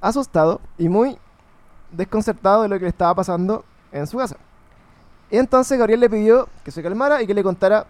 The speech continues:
qué le estaba pasando. Eh, Nicasio le contó entonces que dentro de su casa, o sea, adentro de su casa,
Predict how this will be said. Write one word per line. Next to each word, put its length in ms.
qué 80
le 80
estaba 220
pasando. 240
Eh, 680
Nicasio 400
le 80
contó 240
entonces 600
que 160
dentro 320
de 80
su 140
casa, 360
o 60
sea, 200
adentro 500
de 80
su 120
casa, 200